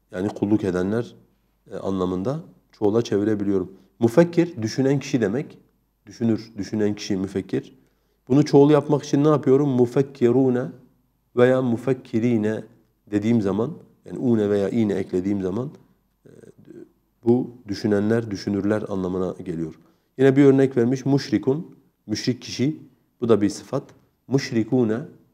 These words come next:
e, müşrikler veya müşrikine veya yine aynı şekilde müşrikler anlamına geliyor. Şimdi eğer derseniz ki, ne zaman bu, eyvallah, Allah razı olsun.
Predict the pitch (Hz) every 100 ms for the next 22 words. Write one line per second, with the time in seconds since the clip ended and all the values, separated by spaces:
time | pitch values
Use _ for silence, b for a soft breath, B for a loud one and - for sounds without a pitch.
0 | _ _ _ _ _ - - - - -
1 | _ _ _ _ _ _ _ _ _ _
2 | _ _ _ _ _ _ _ 104 - 110
3 | 110 123 120 117 117 120 120 104 - 113
4 | 98 110 - _ _ _ _ 110 110 113
5 | 107 110 101 - 90 98 120 117 - 101
6 | - - 113 98 98 98 110 120 - 104
7 | 92 87 - b b b _ 147 160 139
8 | 147 135 139 139 175 175 - 85 - _
9 | _ _ _ _ 101 127 151 156 139 123
10 | 117 113 113 113 113 - - _ _ _
11 | _ _ _ _ _ _ _ _ _ _
12 | _ _ _ _ _ _ _ _ _ 101
13 | 87 85 - - - _ _ _ _